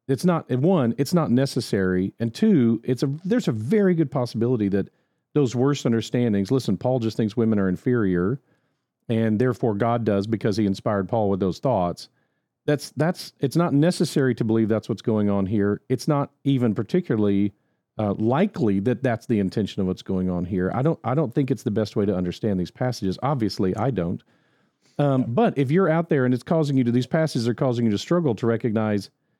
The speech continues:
Speaker 1: yeah, you don't, you don't have to see these. You can faithfully,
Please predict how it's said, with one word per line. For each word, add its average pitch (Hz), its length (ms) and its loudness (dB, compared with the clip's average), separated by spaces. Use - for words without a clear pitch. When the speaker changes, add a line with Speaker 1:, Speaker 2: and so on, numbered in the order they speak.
Speaker 1:
yeah, 139 80 2
you 143 100 4
don't, 226 220 0
you 139 160 2
don't 233 160 4
have 214 160 2
to 165 80 2
see 175 260 2
these. 120 240 2
You 170 140 2
can 135 180 0
faithfully, 139 720 0